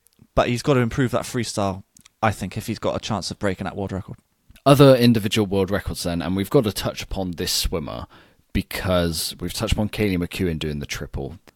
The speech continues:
Speaker 2: The other swimmer to do the triple was breaststroker Ching Hai Yang. I hope I've pronounced that right. I think I have. Um, to,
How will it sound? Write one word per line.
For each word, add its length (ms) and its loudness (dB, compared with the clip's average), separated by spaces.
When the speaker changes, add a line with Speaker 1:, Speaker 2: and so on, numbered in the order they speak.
Speaker 2:
The 220 4
other 280 4
swimmer 280 2
to 120 -4
do 140 -2
the 80 -2
triple 400 -4
was 180 -4
breaststroker 600 0
Ching 460 0
Hai 240 -4
Yang. 560 -4
I 100 -6
hope 300 -2
I've 160 -10
pronounced 320 -8
that 80 -10
right. 200 -8
I 60 -10
think 320 -4
I 40 -12
have. 360 -14
Um, 380 0
to, 320 0